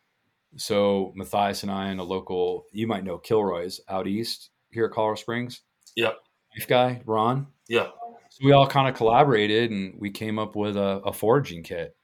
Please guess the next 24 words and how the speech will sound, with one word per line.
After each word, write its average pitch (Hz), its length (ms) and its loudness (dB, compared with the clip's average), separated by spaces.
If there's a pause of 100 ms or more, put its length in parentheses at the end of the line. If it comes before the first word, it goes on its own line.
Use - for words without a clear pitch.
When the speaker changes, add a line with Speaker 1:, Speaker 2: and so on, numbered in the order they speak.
(360)
Speaker 1:
which 98 420 -6
I'm 101 120 -4
waiting 107 280 2
on 98 180 -2
Ron 101 600 -2
to 98 140 -8
hurry 98 260 -4
up 95 140 -6
and 90 140 -8
<laughs> 110 80 -4 (100)
make 117 180 -6
so - 380 -2 (340)
I 120 100 4
can 120 140 2
test 143 320 4
them 120 120 2
out. 127 380 4 (380)
So 139 300 6
basically 135 520 4
that 139 240 6
kit's 120 280 -2
gonna 110 200 -2
consist 107 520 -4
of 101 400 4